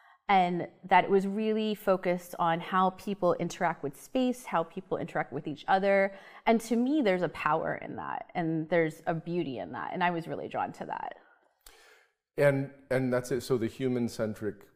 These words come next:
Speaker 2: uh, piece of that, you said to me, um, that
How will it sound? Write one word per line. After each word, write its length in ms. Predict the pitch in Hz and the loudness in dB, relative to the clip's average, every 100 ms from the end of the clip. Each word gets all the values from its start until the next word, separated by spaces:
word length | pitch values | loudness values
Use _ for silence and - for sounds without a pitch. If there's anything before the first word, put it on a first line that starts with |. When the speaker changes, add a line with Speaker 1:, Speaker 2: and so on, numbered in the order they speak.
| _ - | _ -8
Speaker 2:
uh, 120 | 92 | -8
piece 340 | - - 110 101 | -8 -10 -10 -8
of 80 | 85 | -8
that, 240 | 87 - | -8 -8
you 360 | 110 143 160 151 | -4 -2 -2 -4
said 340 | 151 117 92 | -6 -4 -4
to 100 | - 95 | -6 -8
me, 440 | 92 92 92 90 _ _ | -6 -6 -8 -10 _ _
um, 440 | 90 87 80 80 - _ _ _ - | -8 -8 -10 -14 -20 _ _ _ -6
that 340 | 101 90 | -6 -6